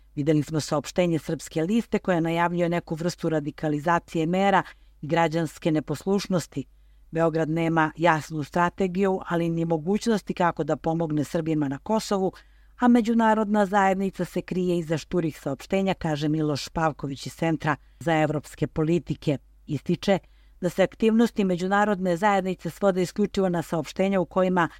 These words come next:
kritikuju Kurtija, što je samo vetar u leđa vladi Kosova da nastavi sa ovakvim akcijama, jer do sad nije bilo konkretnih mera da se ovakvo ponašanje zaustavi i u buduće.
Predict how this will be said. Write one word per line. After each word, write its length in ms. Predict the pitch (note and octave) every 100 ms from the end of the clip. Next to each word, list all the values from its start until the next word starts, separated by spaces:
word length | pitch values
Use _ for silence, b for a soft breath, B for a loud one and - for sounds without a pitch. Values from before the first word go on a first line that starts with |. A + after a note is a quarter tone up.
| B B -
kritikuju 580 | G3 A3+ G3 - D3 B2+
Kurtija, 600 | - A3 A3 - G#3 E3+ b b b
što 160 | -
je 40 | C#4
samo 280 | C#4+ C4 A#3
vetar 380 | A#3 - F#3
u 40 | F#3+
leđa 340 | F3+ G#3 G3
vladi 340 | F#3 F3+ F3+ F3+
Kosova 520 | G3 G3 - G3 F#3+
da 120 | F3
nastavi 520 | F3 F#3 F3 F#3+ F3
sa 180 | - E3+
ovakvim 480 | D#3+ E3 - E3+ E3
akcijama, 560 | F3 F#3 - - F#3+ F3
jer 240 | D3+ C#3+
do 240 | B2+ F3 F#3
sad 280 | - D#3 - _ _ -
nije 200 | F3 F3+
bilo 260 | D3 E3+ D#3+
konkretnih 680 | - C#3+ - E3+ - C#3 -
mera 360 | F3 F3+ F3+ D#3+ b b -
da 120 | G3 A3+
se 140 | G#3+
ovakvo 560 | F3 D#3+ E3 F3+ - F3
ponašanje 800 | E3+ D#3 D#3+ D#3+ - E3 D#3+ E3
zaustavi 960 | D3+ C#3+ F3 D3+ D3+ - - D3+ D3 C#3+ _ - - F3+
i 240 | E3 F#3+ -
u 120 | F#3 D#3+
buduće. 600 | C#3 C#3 C3+ - D3